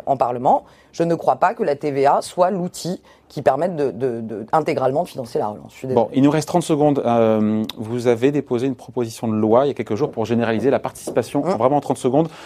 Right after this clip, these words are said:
Speaker 2: dans toutes les entreprises.
Speaker 1: C'est impossible. En
Speaker 2: De
Speaker 1: trente secondes.
Speaker 2: Bah si. Non, mais l'idée, c'est que combien de Français aujourd'hui n'ont pas accès à la participation ?
Speaker 1: Beaucoup, euh, vous
Speaker 2: Non, c'est
Speaker 1: avez
Speaker 2: pour dire que ça a touché des millions de gens potentiellement.
Speaker 1: Ah bah, ça touche, euh, très directement quatre millions de personnes, euh, quatre millions de salariés.
Speaker 2: Voilà.
Speaker 1: Cent quarante mille entreprises.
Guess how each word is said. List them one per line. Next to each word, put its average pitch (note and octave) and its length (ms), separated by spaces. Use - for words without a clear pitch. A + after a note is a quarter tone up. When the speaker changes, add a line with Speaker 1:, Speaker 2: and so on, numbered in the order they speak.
Speaker 2:
dans C#3 100
toutes A3+ 260
les E3+ 80
entreprises. D3 640
Speaker 1:
C'est - 120
impossible. D3 520
En F#3+ 80
Speaker 2:
De G#3+ 40
Speaker 1:
trente D#3+ 220
secondes. D3 400
Speaker 2:
Bah C3 180
si. C3 240
Non, E3+ 120
mais F3+ 100
l'idée, F3+ 180
c'est E3 140
que B2+ 260
combien D#3 220
de D#3+ 60
Français - 260
aujourd'hui A#2+ 240
n'ont G2 80
pas G2 100
accès G2 300
à F2+ 60
la F#2+ 60
participation ? B2 440
Speaker 1:
Beaucoup, G#3+ 340
euh, C#3+ 100
vous C3 80
Speaker 2:
Non, - 20
c'est C3+ 60
Speaker 1:
avez C#3+ 100
Speaker 2:
pour D#3 100
dire F3+ 80
que - 60
ça D3 60
a - 20
touché - 180
des B2 60
millions B2 160
de C3+ 60
gens E3 100
potentiellement. G#2+ 580
Speaker 1:
Ah A#2+ 100
bah, C3+ 140
ça D#3+ 120
touche, G3 200
euh, D3+ 180
très - 180
directement E3+ 460
quatre F3 220
millions E3 140
de D#3 60
personnes, E3+ 380
euh, C3+ 380
quatre F3 160
millions F3+ 160
de F3 60
salariés. C#3 360
Speaker 2:
Voilà. - 180
Speaker 1:
Cent F#3+ 160
quarante E3 300
mille F3 120
entreprises. B2+ 440